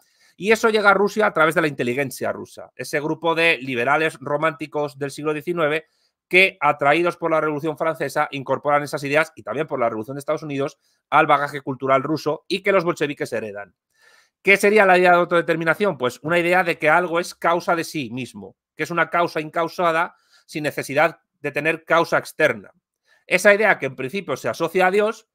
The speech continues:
secularizada, se convierte en justificación de la existencia de una persona individual,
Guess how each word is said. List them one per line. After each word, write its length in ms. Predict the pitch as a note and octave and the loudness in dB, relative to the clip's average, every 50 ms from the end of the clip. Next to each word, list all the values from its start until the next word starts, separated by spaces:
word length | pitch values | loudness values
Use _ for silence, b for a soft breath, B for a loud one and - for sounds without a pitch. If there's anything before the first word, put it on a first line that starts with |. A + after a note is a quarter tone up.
| _ _ | _ _
secularizada, 1080 | - - G3+ G#3 G3+ G3+ G3 F#3+ F3+ F3 E3 E3 - F#3+ F#3+ E3+ F3 F#3 G3 - _ _ _ _ _ _ _ | -12 -6 -6 -4 -4 -2 -2 0 0 -2 -2 -2 0 2 2 2 2 0 -2 -6 _ _ _ _ _ _ _
se 240 | _ - - F3+ F#3 | _ -4 -4 -4 -2
convierte 480 | F#3 F#3+ F#3+ F#3 F#3 G3 G3 G3 G#3 G3+ | 0 -2 -2 0 0 0 0 -2 -4 -4
en 100 | F#3 F3 | -4 -4
justificación 640 | - F#3+ F3+ G3 F3+ F3+ F3 F3+ E3+ - F3+ F#3 | -4 -4 -4 -4 -6 -4 -2 -2 -2 0 -2 -2
de 60 | F#3 E3+ | 0 -2
la 40 | |
existencia 420 | D3+ - D3 C3 F3+ F3 D3+ D#3 C3 | -2 -2 -4 -4 -4 -2 -2 -2 -2
de 180 | B2 B2+ - - | -2 -4 -6 -6
una 260 | C#3+ E3 F3+ F#3+ F#3+ | -6 -4 -4 -2 -2
persona 300 | F#3 F3 - G3+ F#3 F3+ | -4 -6 -6 -6 -8 -6
individual, 640 | F3 F3 F3 F3 E3+ F3 F#3 F3+ E3+ F3 F3+ - | -6 -6 -4 -2 0 2 2 2 0 0 -4 -8